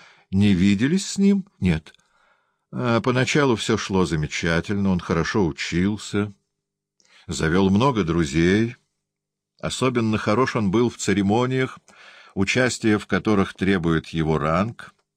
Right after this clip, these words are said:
он ведь допущен ко двору и в Ватикан. Мать, правда, немного тревожили его юношеские кутежи. Подозреваю, что у неё не шёл из головы отец мальчика.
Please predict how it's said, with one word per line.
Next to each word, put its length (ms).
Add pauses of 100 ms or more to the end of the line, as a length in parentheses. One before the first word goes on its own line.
(100)
он 260
ведь 220
допущен 600
ко 140
двору 380
и 100
в 160
Ватикан. 600 (1700)
Мать, 260
правда, 360
немного 420
тревожили 560
его 320
юношеские 720
кутежи. 640 (1120)
Подозреваю, 800
что 280
у 100
неё 340
не 140
шёл 360
из 160
головы 500
отец 540
мальчика. 720